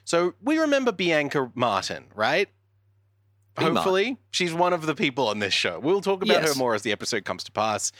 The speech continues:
Speaker 1: She's a thirty-one-year-old model who is one of the twenty-five bachelorettes battling it out for love on the hit series The Bachelor.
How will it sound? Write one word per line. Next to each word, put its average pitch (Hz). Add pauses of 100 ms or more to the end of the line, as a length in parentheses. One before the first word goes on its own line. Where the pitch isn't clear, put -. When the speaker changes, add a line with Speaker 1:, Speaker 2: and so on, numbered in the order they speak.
(400)
Speaker 1:
She's 143
a 139
thirty-one-year-old 160
model 95
who 107
is 101
one 147
of 147
the 110
twenty-five 127 (140)
bachelorettes 131
battling 160
it 175
out 139
for 147
love 92
on 95
the 87
hit 135
series 117
The 101
Bachelor. 104